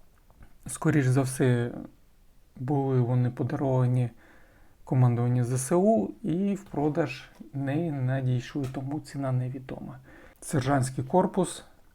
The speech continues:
жетон, тираж двісті тисяч, досить і досить великий тираж.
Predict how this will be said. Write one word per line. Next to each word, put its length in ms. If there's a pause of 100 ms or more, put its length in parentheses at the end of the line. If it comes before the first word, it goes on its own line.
жетон, 640 (400)
тираж 380
двісті 420
тисяч, 720 (200)
досить 720
і 80
досить 520
великий 580
тираж. 520